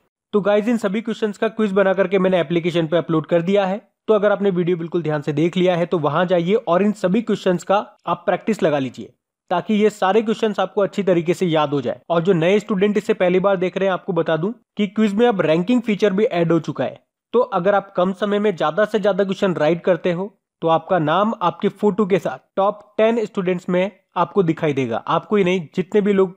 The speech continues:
क्विज लगाएंगे उन सबको दिखाई देगा कुछ इस तरीके से, ताकि आपको भी एक अंदर से मोटिवेशन मिल सके कि आपको भी यहाँ तक पहुंचना है, ताकि सब लोग आपको टॉप टेन में देख सकें। और वैसे भी आप तो आपके इन करंट अफेयर्स का रिवीजन करवाने के लिए मैं इसका ऑडियो भी तैयार कर रहा हूँ।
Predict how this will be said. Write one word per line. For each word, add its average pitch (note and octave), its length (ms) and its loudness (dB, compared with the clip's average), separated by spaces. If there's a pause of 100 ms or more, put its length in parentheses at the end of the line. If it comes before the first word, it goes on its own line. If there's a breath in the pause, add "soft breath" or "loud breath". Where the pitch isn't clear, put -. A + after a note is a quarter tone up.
(100)
क्विज F3 200 -2
लगाएंगे D3+ 320 0
उन E3 80 0
सबको - 360 -4
दिखाई C#3 280 -4
देगा A2 260 -8 (400)
कुछ G3+ 300 -4
इस E3+ 180 -2
तरीके C#3 320 -2
से, - 200 -12 (180)
ताकि F#3+ 280 -2
आपको G3 420 -2
भी C4+ 140 0
एक C4 100 -2
अंदर A3 180 -2
से A#3 120 -8
मोटिवेशन G3 540 0
मिल D#3+ 120 2
सके C#3+ 280 -6 (260)
कि F3 60 -2
आपको E3+ 260 0
भी A3 120 2
यहाँ D#3 300 0
तक E3+ 160 -2
पहुंचना C3 340 -4
है, - 80 -12 (460)
ताकि E3 200 -2
सब G#3+ 300 -2
लोग A3+ 180 2
आपको G#3+ 220 0
टॉप G3+ 380 -2
टेन F#3 100 0
में E3+ 160 -4
देख D3 160 -4
सकें। - 240 -14 (480)
और E3 120 0
वैसे F3 240 0
भी G3+ 100 2
आप G3 180 0
तो G#3+ 60 0
आपके G#3 280 0
इन G3+ 80 -2
करंट F#3 320 0
अफेयर्स F#3 260 -2
का G3+ 140 0
रिवीजन F3 380 0
करवाने E3+ 360 0
के F3 80 0
लिए F3 100 2
मैं F3 100 2
इसका F3+ 180 0
ऑडियो F3+ 380 2
भी G#3 100 2
तैयार D#3 280 2
कर B2+ 140 -4
रहा G#2+ 80 -4
हूँ। - 100 -10